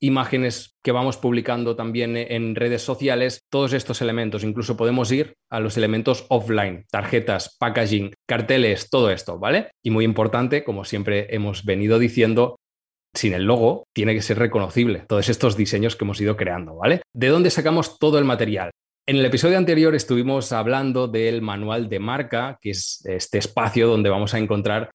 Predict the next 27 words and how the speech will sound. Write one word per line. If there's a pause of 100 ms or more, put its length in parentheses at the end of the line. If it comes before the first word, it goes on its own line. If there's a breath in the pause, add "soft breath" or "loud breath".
todos
los
elementos
que
hemos
diseñado, (220)
las
normas
básicas
de
aplicación,
o
sea
que (160)
lo
vamos
a,
a
sacar
precisamente (140)
de
este
elemento.
Ya
dijimos
que
era